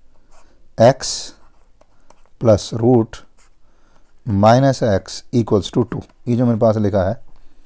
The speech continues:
So मैं क्या लेता हूँ, ये जो मेरे पास रूट माइनस एक्स है, इसमें यहीं लिखा रहने देता हूँ और टू और इस वाले रूट एक्स को उठा के मैं इधर ले आता हूँ।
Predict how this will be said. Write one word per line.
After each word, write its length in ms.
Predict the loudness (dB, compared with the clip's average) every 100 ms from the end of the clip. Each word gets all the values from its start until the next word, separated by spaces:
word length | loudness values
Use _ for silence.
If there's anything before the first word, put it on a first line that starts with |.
| -20 -20 -20 -20 -20 -20 -20 -6
So 80 | 2
मैं 160 | 6
क्या 100 | 8
लेता 180 | 8 8
हूँ, 80 | 6
ये 100 | 6
जो 80 | 6
मेरे 120 | 6
पास 220 | 6 4
रूट 340 | 2 2 2 2
माइनस 400 | 2 4 4 4
एक्स 160 | 4 4
है, 60 |
इसमें 200 | 4 4
यहीं 160 | 2 2
लिखा 200 | 2 2
रहने 220 | 2 2
देता 220 | 2 2
हूँ 120 | 0 -2 _ _ _ -20 -20 -20 -20 -2
और 140 | -2 0
टू 100 | 2 2 2
और 140 | 2
इस 100 | 4 4
वाले 180 | 4 4
रूट 220 | 4 4
एक्स 200 | 2 0
को 120 | 0
उठा 220 | 2 4 2
के 140 | 0 -6 -14 -20 -20 -20 -20 _ -20 -20 -20 -20 -20 -20 -20 -20 -20 -20 -20 -20 -20 -20 -20 -20 -20 -20 -20 -20 -20 -20 -2
मैं 140 | 2 4
इधर 220 | 4 2
ले 100 | 2
आता 220 | 2 0
हूँ। 120 | -4